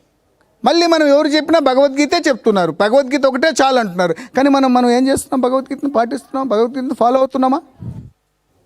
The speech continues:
ఆ? వింటున్నాం,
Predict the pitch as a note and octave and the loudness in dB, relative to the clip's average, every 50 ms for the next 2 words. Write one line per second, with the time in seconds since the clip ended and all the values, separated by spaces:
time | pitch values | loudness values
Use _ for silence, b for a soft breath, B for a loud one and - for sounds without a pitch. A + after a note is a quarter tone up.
0 | _ - F4+ F#4 F#4 F4+ F4 E4+ _ _ F#4 F#4+ _ A5+ A#5 A#5+ _ _ _ _ | _ -20 _ _ _ _ _ _ _ _ _ _ _ _ _ _ _ _ _ _
1 | _ _ _ _ _ _ _ _ _ _ _ _ _ _ _ _ _ _ _ _ | _ _ _ _ _ _ _ _ _ _ _ _ _ _ _ _ _ _ _ _
2 | _ _ _ _ _ _ _ _ _ _ _ _ _ _ _ _ _ _ _ _ | _ _ _ _ _ _ _ _ _ _ _ _ _ _ _ _ _ _ _ _
3 | _ _ _ _ _ _ _ - - A4+ - - - - _ _ _ _ _ _ | _ _ _ _ _ _ _ -6 -6 -6 -6 -10 -20 -20 _ _ _ _ _ _
4 | _ _ _ _ _ _ _ _ _ _ - _ _ _ _ _ _ _ _ _ | _ _ _ _ _ _ _ _ _ _ -20 _ _ _ _ _ _ _ _ _
5 | _ _ - E4 F4+ F#4+ F#4+ F#4 F4+ F4 - - | _ _ -6 -4 -2 0 0 0 0 -2 -4 -10